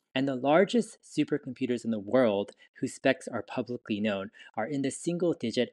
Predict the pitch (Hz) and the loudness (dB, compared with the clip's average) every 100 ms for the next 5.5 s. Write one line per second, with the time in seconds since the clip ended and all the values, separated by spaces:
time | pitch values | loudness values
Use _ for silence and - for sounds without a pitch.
0 | - 110 - 107 - 98 - 98 82 - | -8 -12 -10 -10 -8 -8 -6 -8 -8 -14
1 | - _ _ 135 - 196 196 - 160 - | -18 _ _ -6 2 4 4 0 -6 -4
2 | 123 127 - 113 110 110 117 - 90 - | -2 -2 -2 -4 0 2 2 -2 -12 -8
3 | 113 143 123 - - 120 - - 135 - | -6 -4 -6 -8 -8 -8 -6 -2 -4 -2
4 | 185 - 123 113 117 143 - 139 - 131 | -6 -2 0 2 0 -4 -4 -4 -2 -4
5 | - 113 104 98 | -2 -2 -2 -4